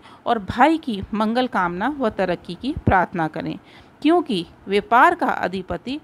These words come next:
बुध ग्रह होता है और बुध यानी कि बुआ, बहन और बेटी। यदि आपके लिए बुआ, बहन और बेटी मंगल कामना की प्रार्थना करती हैं, तो वह भाई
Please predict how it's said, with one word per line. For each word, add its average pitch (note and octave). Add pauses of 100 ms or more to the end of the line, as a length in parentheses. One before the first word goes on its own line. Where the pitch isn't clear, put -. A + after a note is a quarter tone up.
(140)
बुध G3+
ग्रह G#3
होता E3
है E3 (380)
और F#3
बुध A#3+
यानी F3+
कि B3 (280)
बुआ, F3+ (320)
बहन G3+ (240)
और G#3+
बेटी। G3 (1200)
यदि D4+ (120)
आपके G3+
लिए D#3+ (220)
बुआ, A#3+ (200)
बहन G3
और G3
बेटी F3 (220)
मंगल A#3
कामना G3+
की F3+
प्रार्थना F3
करती E3
हैं, G3 (440)
तो G3
वह B3+
भाई G3